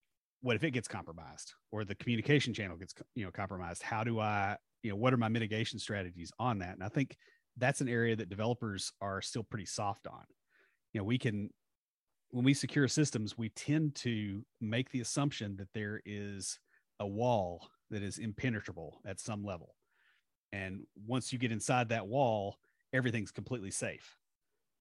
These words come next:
And that's not a true assumption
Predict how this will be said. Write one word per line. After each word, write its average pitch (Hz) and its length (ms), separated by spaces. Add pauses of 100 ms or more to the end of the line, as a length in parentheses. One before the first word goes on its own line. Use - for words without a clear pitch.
(120)
And 101 400 (100)
that's - 280 (280)
not 120 460
a 104 140
true 113 260
assumption 104 460